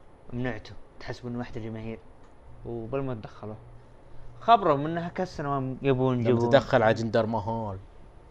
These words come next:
Speaker 1: جاء بطل الس-، دبليو دبليو
Speaker 2: ايش،
Speaker 1: السابق.
Speaker 2: ايش سالفته؟ ليش اسمه تكرر؟
Speaker 1: اسمه تكرر، يقولون إنه يبي يوقع. تمام؟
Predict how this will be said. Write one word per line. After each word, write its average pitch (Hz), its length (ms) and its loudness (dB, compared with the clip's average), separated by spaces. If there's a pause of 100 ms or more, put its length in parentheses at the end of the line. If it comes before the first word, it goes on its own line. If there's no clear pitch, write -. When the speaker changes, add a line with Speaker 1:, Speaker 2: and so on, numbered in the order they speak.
(200)
Speaker 1:
جاء 113 380 -10
بطل 113 300 -10
الس-، - 180 -16
دبليو 110 340 -12
دبليو 113 120 6
Speaker 2:
ايش، 185 100 8
Speaker 1:
السابق. - 120 -2
Speaker 2:
ايش 170 80 0
سالفته؟ 160 520 6
ليش 123 240 -2
اسمه 120 200 -6
تكرر؟ 104 480 -6 (520)
Speaker 1:
اسمه 127 240 -10
تكرر، 131 280 -4
يقولون 131 260 -4
إنه 120 380 -6
يبي 110 340 -10
يوقع. 113 380 -6 (960)
تمام؟ 117 220 -8